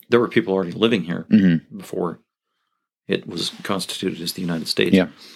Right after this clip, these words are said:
Speaker 1: So that doesn't count. Um, not so with Israel. It had a very special, unique, clear beginning. The Bible tells us that in Genesis. Uh, so we know uniquely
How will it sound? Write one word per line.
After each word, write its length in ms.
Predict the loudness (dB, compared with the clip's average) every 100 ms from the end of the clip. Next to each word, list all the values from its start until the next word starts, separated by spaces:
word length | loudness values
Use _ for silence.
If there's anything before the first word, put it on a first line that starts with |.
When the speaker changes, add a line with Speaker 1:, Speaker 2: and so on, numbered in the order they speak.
| -20 -20 -20 -20 -16 -14
Speaker 1:
So 140 | -10 -10
that 100 | -8
doesn't 220 | -8 -6
count. 260 | -6 -6 -10 _ 0
Um, 340 | 2 2 0 -8 _ _ _ _ _ -2
not 200 | 0 2
so 160 | 4 2
with 140 | 2
Israel. 460 | 2 2 2 -2 -4 _ _ _ _ _ _ _ _ -2
It 60 | 2
had 100 | 4
a 40 |
very 260 | 4 4 4
special, 460 | 0 -2 0 -2 -2
unique, 480 | 0 2 0 -2 -14
clear 540 | -4 2 4 2 -2 -6
beginning. 360 | -4 2 2 4
The 60 |
Bible 220 | 4 2 2
tells 240 | 0 2
us 120 | 2
that 160 | 0 -2
in 80 | -2
Genesis. 500 | -4 -4 -6 -8 -10
Uh, 180 | -4 -4 -4 -14 -20 -20 -12
so 120 | 2 2
we 220 | 4 4
know 460 | 4 4 4 2 0
uniquely 560 | 0 2 2 0 0